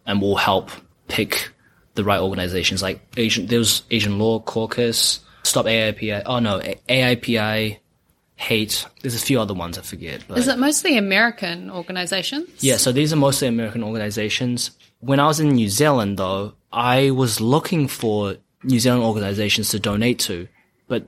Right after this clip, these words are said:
Speaker 1: what I realized, there aren't any. So there's the organization that helped coordinate or give us the resources for the, the rally in Auckland, uh, Love Aotearoa Hate Racism.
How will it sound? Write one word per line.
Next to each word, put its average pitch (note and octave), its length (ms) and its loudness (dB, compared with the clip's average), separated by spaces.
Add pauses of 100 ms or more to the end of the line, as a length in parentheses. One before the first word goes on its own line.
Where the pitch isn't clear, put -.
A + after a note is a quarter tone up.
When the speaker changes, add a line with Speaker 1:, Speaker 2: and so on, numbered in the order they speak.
(140)
Speaker 1:
what C3+ 180 2
I C3 60 4
realized, A#2+ 420 2
there A#2+ 240 0
aren't B2 340 0
any. F2+ 440 -8 (340)
So - 220 0
there's B2+ 600 2 (340)
the C3+ 120 4
organization A#2+ 640 2
that G#2 100 -2
helped - 460 -4 (520)
coordinate A2 520 2
or G2+ 500 -2 (320)
give A#2+ 220 2
us A2+ 100 4
the G#2 120 -2
resources G#2+ 540 0
for G2 520 0
the, F2+ 480 -2
the F#2+ 260 -4
rally G2 420 0
in F#2+ 80 -4
Auckland, C3 540 -2 (460)
uh, A#2 120 0
Love A#2+ 280 2
Aotearoa A2+ 760 2
Hate G2+ 220 -2
Racism. A2 540 -2